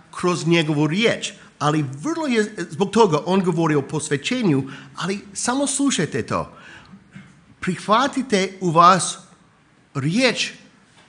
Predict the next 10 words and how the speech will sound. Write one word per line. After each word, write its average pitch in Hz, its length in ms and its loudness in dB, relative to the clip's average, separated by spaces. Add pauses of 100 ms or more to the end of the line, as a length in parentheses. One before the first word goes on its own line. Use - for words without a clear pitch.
koja 202 200 0
je 180 60 2
već 202 320 -2 (100)
usađena 160 880 0 (280)
u 214 100 0
vama.” 190 440 4 (680)
<laughs> - 280 -2
To 277 120 0
je 262 200 -2
čudno. 165 420 -2